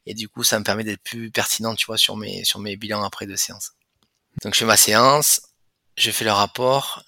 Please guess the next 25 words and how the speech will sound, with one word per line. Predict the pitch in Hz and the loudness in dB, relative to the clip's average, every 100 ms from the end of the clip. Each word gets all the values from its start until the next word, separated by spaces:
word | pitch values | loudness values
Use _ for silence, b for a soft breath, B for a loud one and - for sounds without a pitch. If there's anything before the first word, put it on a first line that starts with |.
| _ b b b _ _ | _ b b b _ _
et | 107 98 | 2 2
puis, | - - 110 107 | 0 -8 -4 -2
euh, | 104 101 98 95 92 - | -2 -2 -4 -4 -6 -4
et | 104 | -2
puis | - 107 | -2 -2
ensuite, | 104 - | -2 -2
on | 113 | -4
fait | - 107 | -6 -6
une | 107 101 | -6 -8
réunion | 98 104 107 110 110 | -6 -6 -4 -6 -8
tous | - - | -4 -4
ensemble | 110 - 113 120 123 _ B B B | -2 -2 -4 -6 -10 _ B B B
pour | 107 - | -14 2
parler | 104 107 | 6 6
de | 107 | 4
la | 101 | 2
séance | - 110 120 | 2 0 -2
et | 107 | -4
préparer | 104 98 101 | -6 -2 -2
la | 107 98 | 0 0
sé-, | - 101 | 0 -2
et | 104 101 | -6 -6
préparer | 95 104 101 107 | -6 -4 -2 -2
le | 110 | -4
lendemain. | 101 92 | -8 -10